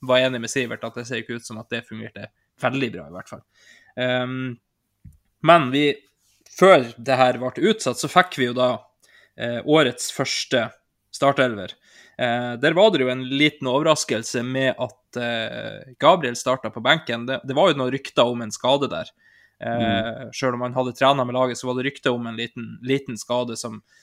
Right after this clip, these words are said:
Speaker 1: som kanskje gjorde at han skulle, eh, misse kampen da på, på lørdag. Men, eh, men han satt på benken. Eh, det betydde at vi hadde, eh, Party på høyreback, eh,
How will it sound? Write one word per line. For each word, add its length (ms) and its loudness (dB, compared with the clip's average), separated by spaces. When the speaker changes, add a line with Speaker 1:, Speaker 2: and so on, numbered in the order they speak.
Speaker 1:
som 160 -8
kanskje 480 4
gjorde 120 2
at 80 -6
han 80 -8
skulle, 460 -8
eh, 320 -14
misse 340 -8
kampen 440 -4
da 100 -14
på, 380 -14
på 100 -10
lørdag. 380 -2
Men, 220 -12
eh, 300 -8
men 80 -10
han 100 -6
satt 240 0
på 80 -8
benken. 540 0
Eh, 280 0
det 200 -2
betydde 420 -4
at 400 -12
vi 80 -6
hadde, 480 -6
eh, 760 -2
Party 340 4
på 400 0
høyreback, 440 2
eh, 480 -8